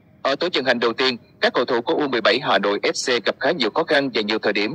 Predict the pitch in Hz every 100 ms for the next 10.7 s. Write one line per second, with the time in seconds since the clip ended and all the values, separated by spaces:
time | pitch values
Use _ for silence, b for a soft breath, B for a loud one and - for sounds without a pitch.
0 | - 135 123 - 135 123 117 110 - -
1 | 147 113 101 98 - _ - 127 127 127
2 | 113 123 117 113 - - 135 - 180 113
3 | - 113 113 160 - 147 131 120 131 -
4 | 220 - - 120 - - 226 151 202 214
5 | 104 110 120 226 - 107 104 - 165 127
6 | 101 - 120 226 - _ - 123 135 208
7 | - 123 220 131 101 - 127 131 123 107
8 | 113 208 113 104 101 98 _ _ - 139
9 | 135 135 120 _ 190 185 185 131 117 -
10 | - - - 104 110 131